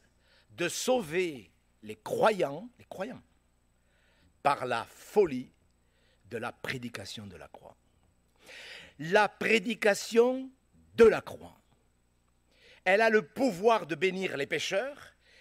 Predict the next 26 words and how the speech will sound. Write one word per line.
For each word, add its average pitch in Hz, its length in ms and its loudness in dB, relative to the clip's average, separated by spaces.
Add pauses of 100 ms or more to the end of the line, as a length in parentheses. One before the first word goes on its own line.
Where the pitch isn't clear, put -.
mais 165 180 0
aussi 240 360 0
le 202 100 -4
pouvoir 214 560 -2
de 165 120 2
bénir 208 500 0
les 139 100 -6
chrétiens 247 720 2
qui 196 160 -12
ne 160 80 -8
savent 180 300 -4
pas 262 260 0
trop 254 260 2
où 220 60 -4
ils 139 180 -10
en 117 80 -14
sont. 110 160 -20 (800)
Parce 151 160 -2
que - 100 -12
beaucoup 147 640 0
de 135 80 -4
chrétiens, 101 440 -14 (380)
vous 120 160 -6
allez 165 160 2
le 190 80 2
comprendre, 107 580 -10